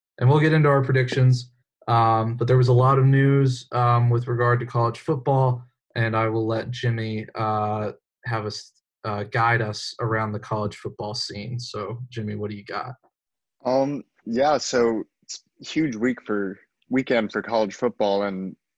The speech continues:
Speaker 2: got a lot of crazy developing stories going on right now in the S E C with,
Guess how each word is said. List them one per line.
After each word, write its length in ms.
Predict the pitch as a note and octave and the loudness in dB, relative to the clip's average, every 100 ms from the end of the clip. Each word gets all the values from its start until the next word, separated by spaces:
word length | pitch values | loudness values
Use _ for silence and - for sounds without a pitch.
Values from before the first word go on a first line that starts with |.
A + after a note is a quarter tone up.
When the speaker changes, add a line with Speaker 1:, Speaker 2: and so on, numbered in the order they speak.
| _ | _
Speaker 2:
got 160 | - G#2+ | -4 0
a 60 | A2 | 2
lot 160 | A2 | 2
of 180 | A2 G2 - _ | 2 -2 -10 _
crazy 540 | - A#2+ A2 A2+ G#2 F#2+ - | -4 -2 -2 -2 -4 -6 -6
developing 560 | G#2 A2 G#2+ G#2 G2+ | -2 2 0 0 -6
stories 480 | F#2+ - G2+ G2 F#2 | -8 -4 -2 0 -2
going 240 | G2 G2+ | -4 -2
on 300 | G2+ G2 G2+ | -2 -4 -4
right 180 | G2 G2+ | -4 -4
now 320 | F2+ G#2 G2 - _ _ _ _ _ G#2 | -2 -2 -2 -8 _ _ _ _ _ -6
in 80 | |
the 80 | A2+ | 0
S 200 | A2 G#2+ | 0 0
E 60 | A2+ | -4
C 320 | - A#2+ A#2 | -2 0 2
with, 260 | G2+ G#2+ | 0 -2